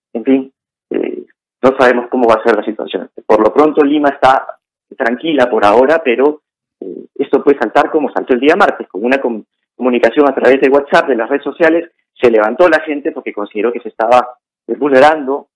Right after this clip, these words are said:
una libertad básica, que es la del movimiento, la de desplazamiento, la de reunión, y salieron a las calles a protestar, y el presidente tuvo que, a regañadientes,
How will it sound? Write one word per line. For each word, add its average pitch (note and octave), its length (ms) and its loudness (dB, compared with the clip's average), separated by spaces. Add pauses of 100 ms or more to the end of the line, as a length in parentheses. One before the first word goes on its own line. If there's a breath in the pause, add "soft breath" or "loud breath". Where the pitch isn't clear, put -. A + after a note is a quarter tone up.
(200)
una B2+ 140 -4
libertad A#2 320 0
básica, C#3 340 0
que - 80 -20
es - 40 -20
la B2 60 -6
del G#2+ 100 -8
movimiento, C3 500 -4
la G2+ 100 -4
de G#2+ 60 -2
desplazamiento, C3+ 640 -4
la G#2+ 100 0
de G2+ 60 0
reunión, C#3+ 540 -2 (180)
y B2 80 -8
salieron C3 360 0
a - 20 2
las C#3 120 0
calles C3+ 280 -2
a D3 60 -2
protestar, C#3 500 0
y A#2 60 -4
el G2+ 60 -12
presidente A2+ 400 -2
tuvo B2 260 2
que, A2+ 380 -2
a - 100 -2
regañadientes, A#2+ 680 0